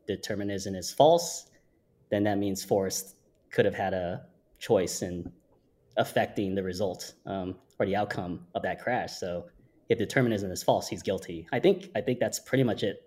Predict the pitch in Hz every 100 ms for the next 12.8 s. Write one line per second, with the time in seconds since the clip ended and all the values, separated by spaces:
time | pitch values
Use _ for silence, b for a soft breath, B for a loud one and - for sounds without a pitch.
0 | _ - 107 110 87 - 95 - - 92
1 | 110 120 120 123 113 113 92 101 101 95
2 | 95 - _ _ _ _ _ _ _ _
3 | _ 117 107 101 104 104 92 92 98 95
4 | 101 92 90 92 85 - 104 95 90 85
5 | - - 98 87 85 85 85 82 _ _
6 | _ _ 101 92 95 95 90 - _ _
7 | _ _ 113 90 87 85 - - - 90
8 | 87 92 92 98 104 - 104 98 92 -
9 | - 98 - 90 90 90 - - _ _
10 | 107 - 98 92 - 90 - 87 85 90
11 | - - - - - _ _ 92 - -
12 | 90 87 87 85 80 - 82 85